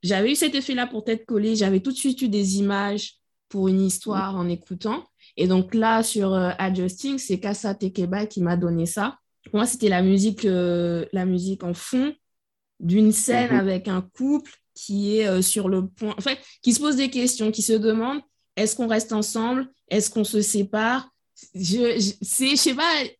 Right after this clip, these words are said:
Speaker 1: ça aussi, mais je suis pas étonnée que t'aies été choisie pour faire une musique de film parce que je trouve que il y a tellement de beauté dans ta, et je reviens encore sur le mot élégance, j'insiste, parce
Speaker 2: Mhm.
Speaker 1: que je trouve aussi qu'on a tendance à dénigrer la musique guad-, la musique guadeloupéenne en disant que c'est, c'est, c'est,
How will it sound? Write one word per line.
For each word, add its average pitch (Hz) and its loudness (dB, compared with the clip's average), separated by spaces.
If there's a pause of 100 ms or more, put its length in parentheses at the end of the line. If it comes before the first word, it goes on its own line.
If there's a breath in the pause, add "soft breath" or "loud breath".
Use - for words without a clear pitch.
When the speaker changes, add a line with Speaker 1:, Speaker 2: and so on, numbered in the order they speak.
Speaker 1:
ça 311 -2
aussi, 349 0
mais 269 2
je 262 2
suis 262 -2
pas 320 -2
étonnée 349 -2
que 311 -6
t'aies 254 -4
été 247 -4
choisie 262 -4
pour 226 -8
faire 226 -4
une 233 2
musique 226 2
de 254 -2
film 330 -4
parce 220 -4
que 302 -2
je 302 -4
trouve 262 -6
que 214 -4 (280 soft breath)
il 202 -2
y 220 2
a 233 0
tellement 330 0 (360)
de 214 0
beauté 269 0
dans 262 -2
ta, 233 -2 (120)
et 208 -4
je 202 2
reviens 240 2
encore 269 0
sur 254 -2
le 220 2
mot 220 4
élégance, 240 0
j'insiste, 311 -2 (220)
parce - 4
Speaker 2:
Mhm. 262 6
Speaker 1:
que 226 -6
je - -4
trouve 349 -2
aussi 381 0
qu'on 320 -2
a 233 -2
tendance 247 -4
à 220 0
dénigrer 226 0
la 240 0
musique 226 0
guad-, 214 -2
la 202 -2
musique 220 2
guadeloupéenne 226 -2
en 220 0
disant 208 -2
que 208 -2 (240 soft breath)
c'est, 196 0
c'est, 196 -4
c'est, 196 -8